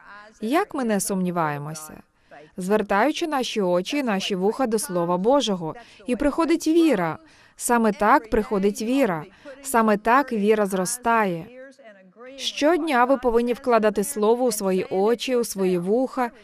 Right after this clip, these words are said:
і погоджуватися з тим, що Бог говорить у ньому, і говорити це самі. «Я приймаю це, я вірю, що я зцілена, я вірю, що Бог хоче, аби я процвітала, я благословенна». Говоріть про себе хороші речі.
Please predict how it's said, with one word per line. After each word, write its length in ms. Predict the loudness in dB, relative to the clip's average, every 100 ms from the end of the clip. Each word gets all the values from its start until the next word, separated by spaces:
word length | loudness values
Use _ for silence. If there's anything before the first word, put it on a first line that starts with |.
| -20 -20 -6
і 100 | -4
погоджуватися 840 | 2 4 6 4 4 2 2 0 -4
з 80 | -4
тим, 280 | -4 -2
що 200 | -4 -2
Бог 280 | 0 4 2
говорить 480 | 2 2 2 0 -2
у 40 |
ньому, 520 | -2 0 0 0 -2 -6 -14 -20 -20 -8
і 60 | -2
говорити 520 | 0 4 4 2 -2
це 240 | -2 -2
самі. 600 | -2 -2 -2 -2 -2 -4 -6 _ _ _ _ _ -20 -20 -20 -20 -12
«Я 220 | 2 4
приймаю 520 | 4 4 4 4 4 2
це, 220 | 0 0
я 140 | 0
вірю, 260 | 0 0 0
що 160 | 0
я 100 | 0
зцілена, 680 | 0 -4 -2 2 2 0 -2
я 200 | -2 0
вірю, 220 | 2 0
що 160 | 0 0
Бог 200 | 2 2
хоче, 300 | 2 0 2
аби 120 | 2
я 180 | 4 2
процвітала, 880 | 0 -6 -4 -6 -2 2 2 2 -4 -12 -20 -16 -2
я 160 | 2 4
благословенна». 1080 | 4 2 0 0 2 2 2 0 -2 -4 -10 -20 -20 -20 -20 -20 -20 -20 -6
Говоріть 440 | 0 4 4 2
про 120 | 0
себе 260 | 0 0 0
хороші 520 | 0 2 2 0 0
речі. 440 | 2 0 -2 -8